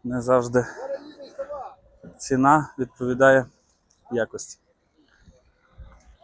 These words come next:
Ну, але як варіант, друзі, бюджетний, це бюджет, ну, шість шістсот, дванадцятий рік Ford. Так, ще один C-Max.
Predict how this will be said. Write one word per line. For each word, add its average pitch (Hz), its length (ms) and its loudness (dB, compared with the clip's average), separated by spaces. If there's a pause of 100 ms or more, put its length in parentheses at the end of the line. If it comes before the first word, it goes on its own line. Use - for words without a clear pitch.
(600)
Ну, 156 180 -14
але 135 240 4
як 123 140 0
варіант, 127 320 0
друзі, 135 240 -6
бюджетний, 127 600 0
це - 260 -8
бюджет, 127 420 0
ну, 117 220 -12 (720)
шість - 280 -8
шістсот, 131 300 -2 (220)
дванадцятий 123 480 2
рік 131 80 0
Ford. 117 240 0 (3000)
Так, 110 140 -20
ще - 200 -8
один 120 280 -6
C-Max. - 560 -10